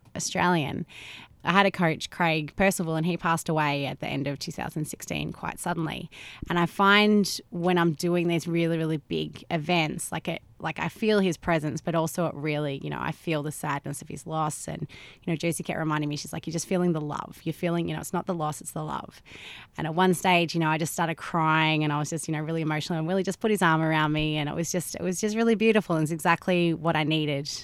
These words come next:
at that point in time. And then, yeah, there was one other time when there was a, a black bird, like it was a, a crow or something. I'm not entirely sure what it was. And, um,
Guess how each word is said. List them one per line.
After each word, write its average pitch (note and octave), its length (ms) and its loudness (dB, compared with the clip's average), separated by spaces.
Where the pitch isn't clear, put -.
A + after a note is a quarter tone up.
at - 100 -2
that C#3+ 160 -2
point D#3 220 2
in D3 40 6
time. D3+ 480 0
And F#3+ 120 6
then, F#3 140 10
yeah, G3+ 160 10
there G3 80 6
was F#3+ 100 -2
one G3 180 0
other G3 140 0
time F#3+ 360 0
when E3 300 2
there F#3 200 4
was E3+ 240 2
a, E3 640 4
a F3 100 0
black E3+ 460 0
bird, D#3+ 440 4
like - 220 -4
it E3+ 40 0
was D3+ 180 0
a, C#3+ 280 0
a D#3 80 -4
crow D#3 380 0
or C#3+ 360 -4
something. D#3 500 -10
I'm D#3+ 120 -2
not D#3+ 100 2
entirely D#3 340 -2
sure D#3+ 120 -2
what D3 120 -2
it - 80 -6
was. D3 320 0
And, - 180 0
um, D3 320 0